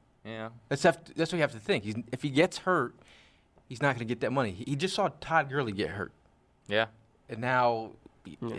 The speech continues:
Speaker 2: you know, like, he got, he got paid. So
Speaker 3: He got paid.
Speaker 2: Zeke, get your money. Get your,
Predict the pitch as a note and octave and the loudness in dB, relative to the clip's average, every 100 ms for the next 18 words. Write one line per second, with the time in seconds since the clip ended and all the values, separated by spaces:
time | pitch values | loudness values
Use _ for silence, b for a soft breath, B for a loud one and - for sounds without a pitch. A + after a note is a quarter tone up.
0 | - C#3 A#2+ A#2+ C#3 C#3+ C#3+ C3+ A#2+ C#3+ | -6 -2 2 2 2 2 2 2 -2 2
1 | C#3 B2 E3 D3 - - A#2+ A2+ B2 D3 | 2 4 0 -2 -6 -4 0 0 0 0
2 | D#3 - - D#3+ A#3 - - _ - D#3+ | 0 -2 0 2 2 -2 -20 _ -4 0
3 | E3+ E3 D3 G2+ E2+ - _ F3 G#3 | 2 2 2 2 -4 -18 _ 2 2